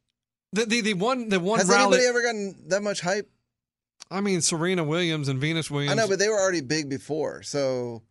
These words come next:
Speaker 2: but, I mean, just reaching it to the final sixteen, has anybody got this much hype?
Speaker 1: No, I'm probably, I mean, there might be someone that, you know,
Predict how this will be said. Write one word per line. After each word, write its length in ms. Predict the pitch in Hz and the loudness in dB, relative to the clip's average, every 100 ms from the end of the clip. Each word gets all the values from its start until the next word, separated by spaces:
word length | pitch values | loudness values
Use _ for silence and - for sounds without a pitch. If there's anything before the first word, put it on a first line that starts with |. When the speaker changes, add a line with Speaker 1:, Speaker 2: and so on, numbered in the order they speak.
| _ _ | _ _
Speaker 2:
but, 100 | 165 160 | -2 0
I 60 | |
mean, 180 | 190 175 | 0 0
just 240 | 139 196 170 | 0 0 0
reaching 300 | 190 180 170 | -4 -4 -4
it 100 | 143 | -4
to 80 | 143 | -4
the 120 | 139 | -4
final 260 | 147 147 | -4 -4
sixteen, 460 | 131 135 - 165 143 | -4 -8 -8 -6 -6
has 120 | 123 | -4
anybody 300 | 135 131 127 | -4 -4 -4
got 160 | 127 101 | -4 -6
this 140 | 120 | -8
much 160 | 117 107 | -10 -12
hype? 220 | 110 - - _ _ _ _ _ _ _ _ _ _ - | -12 -14 -18 _ _ _ _ _ _ _ _ _ _ -4
Speaker 1:
No, 180 | 180 233 | 0 2
I'm 220 | 226 208 | 2 2
probably, 520 | 220 233 220 196 196 | 2 4 4 2 0
I 60 | 196 | 0
mean, 140 | 196 | 2
there 100 | 190 | 2
might 320 | 175 180 185 | 2 0 2
be 160 | 175 175 | 0 2
someone 380 | - 170 170 160 | 2 0 0 -2
that, 280 | 156 135 | -2 -4
you 140 | - 170 | -4 -2
know, 340 | 147 139 151 | 0 0 -4